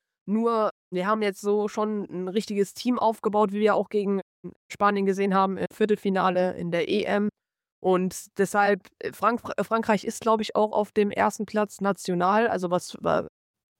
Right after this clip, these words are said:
was den Teams angeht. Nur ich glaube, dass auch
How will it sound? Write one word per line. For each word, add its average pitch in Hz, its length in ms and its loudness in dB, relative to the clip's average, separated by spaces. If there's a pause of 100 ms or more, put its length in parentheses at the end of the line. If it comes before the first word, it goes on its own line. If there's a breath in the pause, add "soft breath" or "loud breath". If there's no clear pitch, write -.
was - 400 -8 (160)
den 175 180 -6
Teams 196 260 -4
angeht. 208 380 -2 (640)
Nur 196 180 -2
ich - 120 -6
glaube, 202 520 0 (600)
dass 180 360 -2
auch 180 460 -2